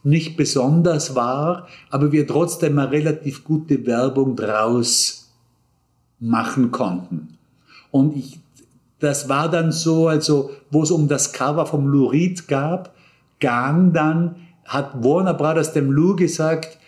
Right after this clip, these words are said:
„Da gibt's einen Designer, der wohnt eigentlich bei dir um die Ecke“, weil der Lou wohnte auf der elften Straße und ich auf der vierzehnten.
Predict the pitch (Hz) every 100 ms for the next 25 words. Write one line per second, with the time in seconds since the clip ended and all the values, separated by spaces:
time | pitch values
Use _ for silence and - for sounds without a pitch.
0 | _ - 135 165 165 170 147 139 127 127
1 | 147 170 151 139 147 151 135 131 143 147
2 | 147 - 135 127 139 143 131 117 131 127
3 | 123 - 123 113 117 120 123 156 160 151
4 | 156 151 123 123 - 120 147 175 - 170
5 | - 147 160 - 165 135 143 151 127 -
6 | 127 131 127 - 95 90